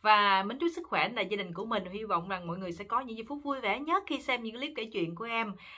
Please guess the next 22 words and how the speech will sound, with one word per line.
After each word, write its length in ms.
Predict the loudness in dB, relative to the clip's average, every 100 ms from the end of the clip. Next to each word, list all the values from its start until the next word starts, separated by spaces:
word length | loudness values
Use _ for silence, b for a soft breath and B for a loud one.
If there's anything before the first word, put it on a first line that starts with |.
| -6
Và 100 | -2
đến 220 | 0 0
với 160 | 2 2
chương 120 | 0
trình 220 | -4 -6
kể 100 | -4
chuyện 300 | -4 -2 -2
đêm 160 | -2 -6
khuya 240 | -2 -2
ngày 120 | -2 -6
hôm 180 | -4
nay, 300 | 2 4 4 B B _
em 240 | -2 -2
có 80 | -6
một 120 | -10 -2
mẫu 220 | -2 0
chuyện 300 | -2 -2 -4
cũng 200 | -8 -10
khá 200 | -10 -10
là 160 | -4 -2
vui 340 | 2 2 2
và 280 | 2 2 2